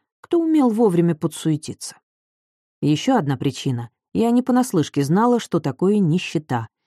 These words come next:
Не хотела об этом забывать и считала своим долгом быть на стороне обездоленных, которым нечего терять. Кроме того, меня мало интересовала стратегия мелких уступок,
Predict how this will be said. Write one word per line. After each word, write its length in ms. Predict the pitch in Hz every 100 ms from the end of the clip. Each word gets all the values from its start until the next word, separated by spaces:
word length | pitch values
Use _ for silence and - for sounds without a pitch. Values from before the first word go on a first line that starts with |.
| _ -
Не 180 | 220
хотела 480 | - 262 - 160 135
об 100 | 127
этом 220 | 135 139
забывать 480 | 143 165 196 277 -
и 40 | 143
считала 440 | - 165 269 214
своим 400 | - 180 165 165
долгом 400 | 247 202 147 127 _ _ -
быть 260 | 240 -
на 80 | 190
стороне 500 | - 180 185 190 185
обездоленных, 680 | 160 156 156 269 190 131 -
которым 460 | 147 185 180 165 156
нечего 340 | 208 - 180
терять. 460 | - 135 127 - - _ _ _ _ _ _
Кроме 240 | - 190 151
того, 220 | 139 139
меня 260 | 143 156 170
мало 260 | 185 185
интересовала 680 | 180 175 170 - 147 180 208
стратегия 600 | - 151 123 185 180 160
мелких 460 | 139 175 175 180 -
уступок, 540 | 247 - - -